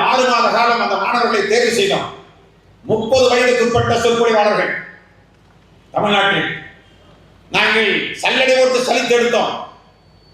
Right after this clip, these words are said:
எல்லா கல்லூரிகளுக்கும் சென்றோம். அரிமா சங்கம், ரோட்டரி சங்கம் போன்ற சங்கங்களிலே போய்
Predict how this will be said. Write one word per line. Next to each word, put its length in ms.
எல்லா 220
கல்லூரிகளுக்கும் 680
சென்றோம். 360
அரிமா 320
சங்கம், 380
ரோட்டரி 340
சங்கம் 340
போன்ற 220
சங்கங்களிலே 560
போய் 200